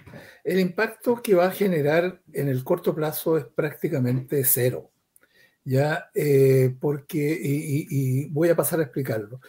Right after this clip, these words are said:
Sin embargo, la dirección de la medida es correcta, en términos de que los beneficiarios del sistema público, ya en la modalidad institucional, eh, en el mediano y largo plazo, eh, terminen sin pagar, eh, copago.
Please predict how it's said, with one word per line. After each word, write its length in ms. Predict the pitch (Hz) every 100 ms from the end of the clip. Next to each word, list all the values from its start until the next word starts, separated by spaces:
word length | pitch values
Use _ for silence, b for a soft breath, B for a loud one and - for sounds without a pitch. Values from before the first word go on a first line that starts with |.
| B
Sin 240 | - 190 214
embargo, 600 | 214 208 220 233 233 -
la 180 | 165 151
dirección 800 | 156 147 135 - 196 226 240 254
de 140 | 233
la 100 | 185
medida 400 | 170 143 165 214
es 120 | 214 220
correcta, 640 | - 247 254 - 107 120 b b b b
en 200 | 143 135
términos 500 | 175 165 175 175 175
de 140 | 175
que 80 | 151
los 160 | 143 127
beneficiarios 640 | 127 120 120 156 160 185
del 140 | 180
sistema 420 | 131 135 151 139 131
público, 680 | 190 135 110 110 180 196 b b b
ya 380 | 147 143 151 - -
en 200 | 143 131
la 80 | 127
modalidad 360 | 127 123 127 147
institucional, 920 | 143 147 135 131 139 139 139 147 - -
eh, 420 | 135 131 123 131
en 120 | 139
el 120 | 131 120
mediano 380 | 120 135 151
y 40 | 151
largo 260 | 143 127
plazo, 540 | 127 139 135 156 147 180
eh, 160 | 139
terminen 500 | 131 131 123 131 135
sin 240 | 131 135 127
pagar, 320 | 131 120 131
eh, 320 | 139 131 117
copago. 460 | - 123 160 -